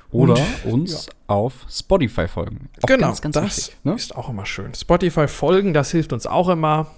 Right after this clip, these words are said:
Speaker 2: Und ich
Speaker 1: Ja.
Speaker 2: weiß nicht, bei den anderen Podcatchern, ich weiß gar nicht, ob man da Bewertungen geben kann oder folgen, aber schaden wird's bestimmt auch nicht. Das sind halt
Speaker 1: Ja.
Speaker 2: nur die, wo irgendwie wahrscheinlich am meisten Traffic
Speaker 1: Traffic.
Speaker 2: generiert wird, wo halt die meisten Leute hören. Ja. Aber egal, genug dazu.
Speaker 1: Ah,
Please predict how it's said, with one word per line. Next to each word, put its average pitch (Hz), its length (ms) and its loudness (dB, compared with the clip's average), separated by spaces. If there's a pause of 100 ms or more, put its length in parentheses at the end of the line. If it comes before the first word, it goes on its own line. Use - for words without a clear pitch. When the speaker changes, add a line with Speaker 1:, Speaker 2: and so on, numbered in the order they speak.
(240)
Speaker 2:
Und 135 200 -2
ich 117 40 -2
Speaker 1:
Ja. 139 60 0
Speaker 2:
weiß 135 120 0
nicht, 147 100 -2
bei 131 80 4
den 120 80 -2
anderen 147 240 0
Podcatchern, 151 560 -2 (140)
ich - 100 -8
weiß 147 140 -4
gar - 80 -2
nicht, 123 100 -2
ob 110 60 -8
man 113 120 -4
da 113 100 0
Bewertungen 120 580 0
geben 139 240 -4
kann 139 320 -2
oder 110 220 0
folgen, 131 460 0
aber 107 360 0
schaden 101 320 -2
wird's 95 160 -8
bestimmt - 340 -8
auch - 140 -8
nicht. 95 220 -8
Das 101 100 -4
sind 113 120 -4
halt 113 140 -2
Speaker 1:
Ja. - 40 -12
Speaker 2:
nur 107 100 -6
die, 107 280 -6
wo 107 180 -6
irgendwie 98 340 -6
wahrscheinlich 104 340 -8
am 98 80 -8
meisten 98 480 -8 (840)
Traffic 113 300 -4
Speaker 1:
Traffic. 104 40 -6
Speaker 2:
generiert 87 440 -6
wird, - 240 -12 (120)
wo 98 160 -8
halt 110 120 -10
die 107 40 -6
meisten 90 300 -8
Leute 92 220 -6
hören. 92 240 -8 (220)
Ja. 107 140 -10 (680)
Aber 135 140 2
egal, 113 300 2
genug 190 320 6 (260)
dazu. 208 600 2 (1000)
Speaker 1:
Ah, - 100 -6